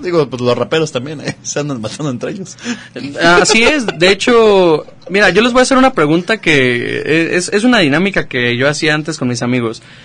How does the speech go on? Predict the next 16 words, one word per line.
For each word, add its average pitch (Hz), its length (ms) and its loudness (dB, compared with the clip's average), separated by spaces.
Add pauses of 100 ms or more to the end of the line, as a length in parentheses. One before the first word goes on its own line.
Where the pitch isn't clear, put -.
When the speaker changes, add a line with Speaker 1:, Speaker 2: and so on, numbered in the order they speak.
(200)
Speaker 2:
Si 147 200 -4
tú, 190 200 -2
si 190 140 0
yo 196 140 2
te 226 100 0
digo 226 220 2
la 175 100 2
palabra 151 340 4
rap, 147 360 0 (360)
dime 170 520 2
cuatro 170 280 2
cosas 170 280 -2
en 135 80 0
las 120 100 -4
que 123 80 -8
piensas. 123 460 -6